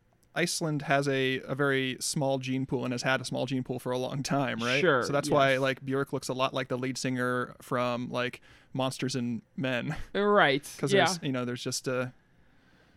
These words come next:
Speaker 2: It, would it surprise you to know that her, her Wikipedia page does not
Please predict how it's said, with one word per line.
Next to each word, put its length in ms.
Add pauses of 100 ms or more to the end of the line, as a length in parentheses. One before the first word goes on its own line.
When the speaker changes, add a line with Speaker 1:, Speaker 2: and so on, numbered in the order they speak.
(220)
Speaker 2:
It, 240
would 140
it 100
surprise 440
you 100
to 80
know 240
that 200
her, 560 (120)
her 320
Wikipedia 600
page 360
does 160
not 320